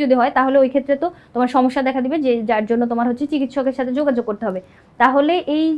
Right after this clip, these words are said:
যে কাজগুলা, এগুলো হচ্ছে কারা করবে? ওই যে বয়ঃসন্ধিকরণে হওয়া মানে মানুষটার সাথে পরিবারের বড়রা এই আচরণটা,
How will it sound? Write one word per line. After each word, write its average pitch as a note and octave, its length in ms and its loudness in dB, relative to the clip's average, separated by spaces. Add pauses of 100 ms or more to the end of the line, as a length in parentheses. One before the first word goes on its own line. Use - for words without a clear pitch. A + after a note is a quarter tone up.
যে E4+ 100 -2 (260)
কাজগুলা, C4+ 380 -4 (100)
এগুলো B3+ 220 -2
হচ্ছে C4+ 180 -6
কারা C4+ 240 2
করবে? D4+ 280 0 (340)
ওই B3 140 6 (120)
যে B3 140 0
বয়ঃসন্ধিকরণে C#4+ 720 0 (100)
হওয়া C4 220 2 (600)
মানে A3 340 -8
মানুষটার A#3+ 500 -4
সাথে C#4 220 -4 (320)
পরিবারের C4 480 6
বড়রা A#3+ 300 2 (140)
এই B3 80 2
আচরণটা, B3 440 -2